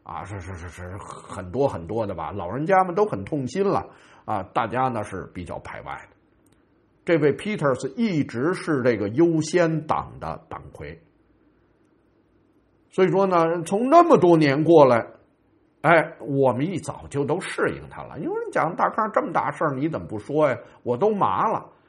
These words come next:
为什么呢？因为移民来了以后，确实带来了很多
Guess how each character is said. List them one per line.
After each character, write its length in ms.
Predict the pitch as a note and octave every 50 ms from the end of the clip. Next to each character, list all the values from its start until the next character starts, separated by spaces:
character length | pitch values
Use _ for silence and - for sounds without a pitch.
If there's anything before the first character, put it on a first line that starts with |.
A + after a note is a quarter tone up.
| _ _ _ _ _ _ _ _
为 200 | - C#4 C#4+ A#3
什 100 | C#3+ D3+
么 100 | C#3+ D3
呢？ 120 | D#3 D#3+ -
因 140 | A#3 B3+ A#3+
为 220 | A3 G#3+ - - - D#3
移 300 | D#3+ D3+ D3 E3+ F#3 G#3
民 200 | G#3 F3+ F3 F3
来 200 | E3+ D3+ C3+ C#3+
了 80 | D#3 C#3+
以 100 | A2 E2
后， 200 | - C#3 C3+ B2+
确 420 | - - - C#4+ C#4+ A#3+ F#3 D3
实 440 | G2+ - - - B2+ C#3 F3 F#3+ G3 F#3+
带 200 | - D#3+ C#3+ A#2+
来 120 | G2 A#2 A2+
了 140 | A#2+ B2 A2+
很 220 | - F2+ D#2+ E2
多 180 | - - E2+